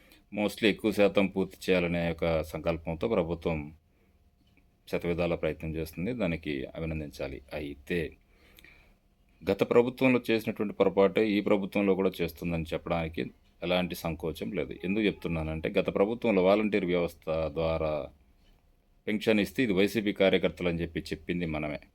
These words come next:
అవునా? అది తప్పు అయినప్పుడు ఇప్పుడు ప్రభుత్వ ఉద్యోగులతో చేస్తున్నాం కదా, దాంతోపాటు కార్యకర్తలు కూడా ఉన్నారుగా,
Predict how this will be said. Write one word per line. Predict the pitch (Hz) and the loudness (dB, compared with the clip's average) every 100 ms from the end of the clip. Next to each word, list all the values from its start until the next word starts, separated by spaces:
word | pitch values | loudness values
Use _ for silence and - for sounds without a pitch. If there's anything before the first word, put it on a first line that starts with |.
| _ _ - | _ _ -10
అవునా? | 80 82 120 - _ _ - | -6 -6 -6 -12 _ _ -6
అది | 87 107 | 0 2
తప్పు | 107 - 120 110 | 2 0 0 2
అయినప్పుడు | 80 69 71 67 - _ _ _ _ _ 120 | 2 -4 -10 -12 -14 _ _ _ _ _ -10
ఇప్పుడు | - 147 98 92 110 - | 0 4 6 6 2 -2
ప్రభుత్వ | 101 113 135 139 | -2 0 2 0
ఉద్యోగులతో | 123 120 120 117 113 92 95 - - _ _ - | 4 4 6 4 6 4 2 -4 -18 _ _ -2
చేస్తున్నాం | 107 104 - 104 98 | 0 0 0 0 2
కదా, | 98 120 - _ _ _ _ _ - | 2 0 -8 _ _ _ _ _ -2
దాంతోపాటు | 98 117 123 117 113 | 0 4 4 4 4
కార్యకర్తలు | 104 101 110 113 98 107 | 4 4 4 2 0 0
కూడా | 101 | 0
ఉన్నారుగా, | 92 95 92 | 0 -2 -2